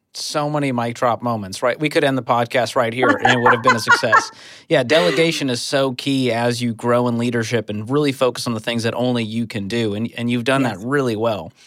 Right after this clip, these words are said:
Speaker 1: So I wanna talk about something recently that you maybe started before you didn't feel like it was quite ready to launch. I mean, you, you are so poised and obviously twenty years of experience, you've gotten a lot better at this over time,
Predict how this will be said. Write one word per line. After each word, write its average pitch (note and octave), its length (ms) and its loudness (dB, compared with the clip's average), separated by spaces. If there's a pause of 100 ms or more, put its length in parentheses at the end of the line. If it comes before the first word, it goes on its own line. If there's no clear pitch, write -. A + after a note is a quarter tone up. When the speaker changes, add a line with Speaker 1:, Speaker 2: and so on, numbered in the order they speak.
(360)
Speaker 1:
So - 140 -2
I - 20 2
wanna A#3 140 0
talk F#3 240 0
about C#3+ 180 2
something C#3 240 -2
recently D3 460 0
that B2 160 2
you C#3 240 2
maybe C3+ 420 2 (240)
started C#3 560 0
before G#3 420 0
you F#3 160 0
didn't D#3+ 300 0
feel D#3+ 360 -2
like C3 200 0
it C3+ 40 0
was B2 120 -2
quite C3+ 400 0
ready B2 220 2
to A2+ 100 -8
launch. G#2 320 -6
I C3 40 -2
mean, C#3 100 2
you, F3 180 2
you E3 160 2
are D3 60 4
so F3 260 2
poised D#3 540 2
and C3 160 0
obviously C#3+ 320 0
twenty D3+ 260 -4
years C#3+ 200 0
of A#2 60 -4
experience, B2+ 600 -2
you've C3 120 0
gotten B2+ 340 0
a A#2 80 -2
lot C3 400 -2
better C3+ 280 2
at A#2 100 -2
this B2 180 -2
over G#2+ 160 -2
time, B2 420 0